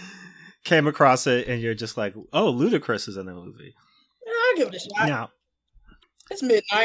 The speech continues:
Speaker 1: here's
Speaker 2: not doing anything.
Speaker 1: there's, there's some interesting things to talk about just in terms of the, the upfront, right? Because usually we, we go over the budget, we go over the, um, you know, the box office, et cetera, et cetera.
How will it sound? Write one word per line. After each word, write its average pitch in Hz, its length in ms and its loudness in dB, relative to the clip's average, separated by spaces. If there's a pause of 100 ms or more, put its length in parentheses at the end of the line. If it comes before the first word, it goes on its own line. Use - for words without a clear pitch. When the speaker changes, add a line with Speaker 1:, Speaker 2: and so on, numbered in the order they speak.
Speaker 1:
here's 262 80 2
Speaker 2:
not 285 160 4
doing 214 220 2
anything. 214 460 -4 (1500)
Speaker 1:
there's, 170 260 -2 (100)
there's - 400 0 (140)
some 214 300 -4
interesting 131 420 -2
things 92 340 -4
to 104 80 -10
talk 98 240 -6
about 92 280 -8
just - 340 -10
in 110 120 -8
terms 104 340 -8
of 95 220 -12 (320)
the, 101 460 -12 (120)
the 113 220 -12
upfront, 110 520 -10
right? 101 240 -12
Because 113 300 -10
usually 147 280 -6
we, 107 240 -6 (140)
we 117 80 -8
go 107 140 -4
over 101 180 -8
the 95 120 -12
budget, 143 500 -4
we 107 120 -8
go 98 260 -6
over 98 200 -12
the, 92 400 -12 (580)
um, 87 500 -8 (360)
you 123 140 -6
know, 95 100 -6
the 92 80 -12
box 123 320 -2
office, 120 440 -6
et 92 80 -14
cetera, 101 300 -6
et 92 60 -14
cetera. 92 420 -10